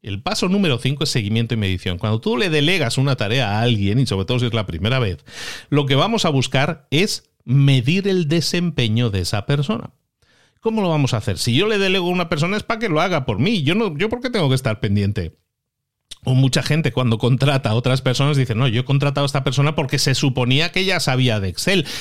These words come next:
Entonces yo no tengo que estar, re-, eh, yo qué sé, midiéndole, dando ningún tipo de seguimiento. Para eso lo he contratado, para eso le pago".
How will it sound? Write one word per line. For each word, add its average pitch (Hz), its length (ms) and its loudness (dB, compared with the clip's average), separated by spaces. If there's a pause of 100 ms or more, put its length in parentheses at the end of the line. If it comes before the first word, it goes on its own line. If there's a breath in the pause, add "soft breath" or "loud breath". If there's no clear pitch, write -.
(160 loud breath)
Entonces 127 420 0
yo 139 140 4
no 165 160 0
tengo 180 240 -2
que 139 80 -2
estar, 117 320 -2
re-, 110 260 -2
eh, 104 260 -2 (280)
yo - 100 -10
qué 90 60 -8
sé, - 180 -4
midiéndole, 139 560 0
dando 135 280 2
ningún 127 260 2
tipo 117 200 -2
de 107 60 0
seguimiento. 113 560 -2
Para 147 220 2
eso 151 200 2
lo 139 100 4
he 135 40 -2
contratado, 131 480 0
para 147 220 0
eso 143 260 0
le 117 140 0
pago". 165 360 -2